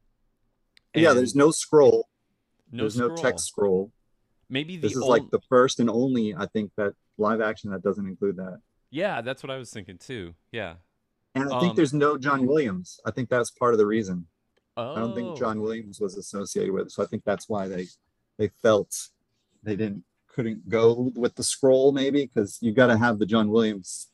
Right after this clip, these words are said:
Speaker 1: backs, the score behind that.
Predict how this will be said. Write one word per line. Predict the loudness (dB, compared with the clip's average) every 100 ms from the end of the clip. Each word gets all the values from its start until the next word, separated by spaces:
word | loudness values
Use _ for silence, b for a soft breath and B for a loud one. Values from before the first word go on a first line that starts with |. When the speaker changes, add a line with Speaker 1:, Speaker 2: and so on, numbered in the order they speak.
| _
Speaker 1:
backs, | 0 0 0 -8 -10 _ _ _ _ _ _ _ _ _ _ _
the | -8
score | -6 -2 2 4 2
behind | -2 -2 0 0 -2
that. | -8